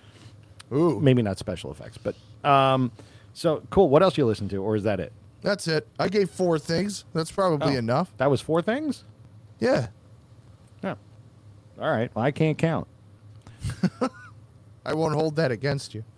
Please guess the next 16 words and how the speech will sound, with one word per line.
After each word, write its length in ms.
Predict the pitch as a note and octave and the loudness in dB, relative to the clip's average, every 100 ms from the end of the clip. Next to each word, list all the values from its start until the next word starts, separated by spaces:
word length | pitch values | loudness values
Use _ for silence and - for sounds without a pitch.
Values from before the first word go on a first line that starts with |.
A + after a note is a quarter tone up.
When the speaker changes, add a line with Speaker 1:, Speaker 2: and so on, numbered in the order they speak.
| - | 6
Speaker 2:
That's 200 | F3 - | 6 8
something 260 | F#3 F3 | 6 6
I 80 | D3 | 8
have 160 | C#3 C3 | 8 8
in 280 | B2+ F#2+ A2 | 4 0 -2
common 360 | C3+ B2 A#2 | 0 0 0
with 220 | G#2+ G2 | -2 -4
Gall 240 | G#2 G#2 F#2+ | -2 0 -2
McCartney. 540 | F#2 - E2+ C#2+ D2+ - - - - - | -6 -10 -12 -12 -20 -20 -20 -20 -20 -6
<laughs> 80 | D#3+ - F#3 - - - - - - - - - - - - - - - - - - - - - - - - | -4 -4 -6 -6 -8 -6 -8 -8 -8 -8 -8 -12 -12 -12 -14 -14 -16 -16 -16 -16 -16 -14 -16 -14 -16 -14 -4
Is 200 | C#3+ - | -4 -2
we 100 | - | -6
can't, 360 | C#3 - C3+ A#2+ - - - - | -6 -2 -2 -2 -10 -16 -14 -4
we 140 | B2+ | -2
can't 360 | A2+ C3 A2 F#2 | 0 -2 -2 -6
count. 380 | - G2+ E2+ | -10 -10 -8